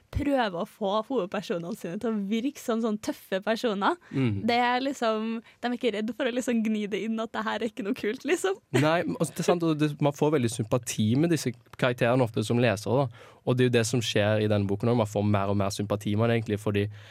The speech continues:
Speaker 2: han går fra å få buksevann på skolen til å bli,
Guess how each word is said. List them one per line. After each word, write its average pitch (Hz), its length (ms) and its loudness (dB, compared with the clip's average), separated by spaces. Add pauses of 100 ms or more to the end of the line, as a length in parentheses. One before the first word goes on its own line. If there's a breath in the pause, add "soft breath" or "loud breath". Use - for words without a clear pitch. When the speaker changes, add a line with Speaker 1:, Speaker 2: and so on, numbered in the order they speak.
(240 loud breath)
Speaker 2:
han 127 180 4
går 110 160 4
fra 113 220 0
å - 20 -8
få 117 160 0
buksevann 104 640 0
på 127 80 -2
skolen 104 640 2
til 107 240 4
å 104 320 4
bli, 107 160 2